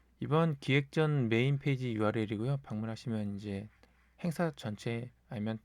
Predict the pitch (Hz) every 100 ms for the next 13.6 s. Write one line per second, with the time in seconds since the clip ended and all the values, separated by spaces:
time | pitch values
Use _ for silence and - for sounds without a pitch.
0 | - - 107 113 110 104 107 101 120 -
1 | 143 139 123 - 110 127 - 123 117 -
2 | 101 - 107 110 113 - - - 139 147
3 | 107 101 110 110 101 123 - _ _ -
4 | - _ _ - 135 131 135 123 131 127
5 | 117 175 175 131 110 113 120 117 - 120
6 | 107 107 - - 143 151 - 98 113 135
7 | 131 117 131 - _ _ - 151 156 131
8 | - 120 117 107 110 107 - 107 - _
9 | _ _ - 143 139 139 143 117 110 -
10 | 104 135 135 - _ _ - - _ _
11 | - 180 190 196 185 196 190 180 180 165
12 | 160 160 151 113 - 143 143 135 127 120
13 | - 135 - 127 123 120